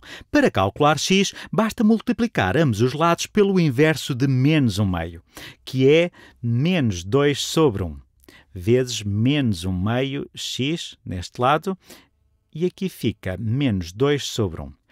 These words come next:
No lado esquerdo, por esta altura já devem estar habituados a isto, fica x. O lado direito fica menos dois sobre doze. Podemos simplificar ainda mais para menos um sobre seis. Vamos verificar só para confirmar se fizeram tudo bem.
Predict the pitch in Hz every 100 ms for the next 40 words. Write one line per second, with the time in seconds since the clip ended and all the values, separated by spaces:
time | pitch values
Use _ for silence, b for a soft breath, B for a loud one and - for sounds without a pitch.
0 | b 135 120 101 - - 185 - - 107
1 | 95 110 113 147 113 101 107 110 120 139
2 | 104 101 - 107 107 151 208 - B B
3 | B - 139 - 92 - b b - -
4 | 113 85 - B B B 123 123 113 107
5 | 151 208 - - 110 - 95 - 120 139
6 | 113 92 92 117 113 123 - 131 127 135
7 | 117 98 107 92 73 - - B B B
8 | - 104 98 - 104 - 123 - 107 95
9 | 104 120 139 175 196 - _ 165 180 185
10 | 190 190 - 143 170 165 90 87 78 -
11 | 143 110 - 85 76 - - _ B B
12 | B B B - 160 156 123 127 120 -
13 | 127 117 - 160 113 101 104 117 117 127
14 | - 113 131 131 113 180 123 95 80